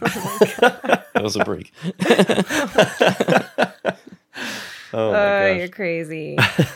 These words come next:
Speaker 3: <laughs> Were you, were you considered, uh, a systems engineer at that point?
Speaker 2: No,
Speaker 3: Oh, okay.
Speaker 2: uh, I was a field technician.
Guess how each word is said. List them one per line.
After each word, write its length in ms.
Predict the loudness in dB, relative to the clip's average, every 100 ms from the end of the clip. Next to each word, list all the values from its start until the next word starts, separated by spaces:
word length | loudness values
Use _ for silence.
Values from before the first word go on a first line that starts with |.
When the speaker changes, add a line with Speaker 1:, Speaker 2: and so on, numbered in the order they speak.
| -4 -4
Speaker 3:
<laughs> 640 | _ -20 _ _ _ _
Were 200 | -6 0
you, 580 | 2 2 2 0 -2 -6 -2
were 140 | 2
you 120 | 2
considered, 600 | 2 -2 -2 -2 -2 0
uh, 320 | 0 0 0 -2
a 80 | -4
systems 400 | -4 -2 -2 0
engineer 400 | -2 -2 -4 -4
at 100 | -2
that 180 | -2 -2
point? 400 | -4 -4 -6 -14 _ _ _ _ -20 -2
Speaker 2:
No, 500 | 2 6 6 6 2 0
Speaker 3:
Oh, 240 | 2 2
okay. 160 | 2 0
Speaker 2:
uh, 40 | -2 -8 -6
I 60 |
was 140 | -4 -4
a 80 |
field 320 | -6 -4 -4 -4
technician. 720 | -8 -6 -6 -6 -8 -10